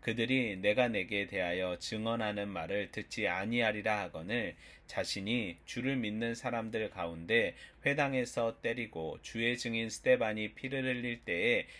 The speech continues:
곁에 서서 찬성하고 그 죽이는 사람들의 옷을 지킨 자임을 그들도 안다 말하였지만, 주께서 "나를 이방인으로 보내리라" 하셨다고 말하자, 사람들이 소리질러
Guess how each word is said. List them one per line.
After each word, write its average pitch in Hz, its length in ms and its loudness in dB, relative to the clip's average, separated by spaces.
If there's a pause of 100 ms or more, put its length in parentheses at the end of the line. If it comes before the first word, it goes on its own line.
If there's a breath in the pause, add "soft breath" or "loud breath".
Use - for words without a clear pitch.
(140 loud breath)
곁에 127 400 2
서서 120 400 0
찬성하고 104 880 -4 (240 loud breath)
그 147 240 0
죽이는 117 480 0
사람들의 120 640 2
옷을 101 440 -2
지킨 123 400 -4
자임을 101 640 2 (240 loud breath)
그들도 131 500 4
안다 101 420 4
말하였지만, 101 1000 0 (260 loud breath)
주께서 92 720 -2
"나를 104 360 2
이방인으로 113 800 2
보내리라" 104 640 0
하셨다고 104 560 -2
말하자, 82 640 0 (280 loud breath)
사람들이 110 720 0
소리질러 90 840 -2